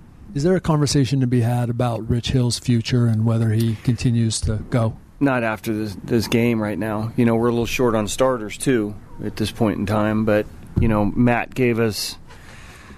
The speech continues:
Speaker 2: four and two-thirds, gave up a few runs himself, but,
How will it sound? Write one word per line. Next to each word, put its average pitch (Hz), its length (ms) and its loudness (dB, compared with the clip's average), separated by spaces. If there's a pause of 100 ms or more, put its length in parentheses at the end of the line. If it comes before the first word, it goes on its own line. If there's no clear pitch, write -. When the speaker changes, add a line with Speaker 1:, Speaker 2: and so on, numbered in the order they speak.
(220)
Speaker 2:
four 151 280 0
and 139 80 -2
two-thirds, 151 580 0
gave 135 160 0
up 127 100 -6
a - 40 -18
few 135 180 4
runs 131 240 4
himself, 123 580 -2
but, 117 220 0